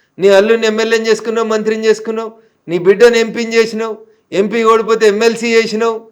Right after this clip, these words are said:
ఎంత దోసుకున్నావో లెక్కలేనంత దోసుకున్నావు. ఒక్క ఆమె, ఒక్క తల్లి తన కడుపు కోత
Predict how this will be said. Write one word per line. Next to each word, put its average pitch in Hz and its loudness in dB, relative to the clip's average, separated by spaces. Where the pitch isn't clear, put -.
ఎంత 202 0
దోసుకున్నావో 247 4
లెక్కలేనంత 233 2
దోసుకున్నావు. 220 0
ఒక్క 226 2
ఆమె, 240 6
ఒక్క 202 0
తల్లి 233 2
తన 202 2
కడుపు 220 4
కోత 226 4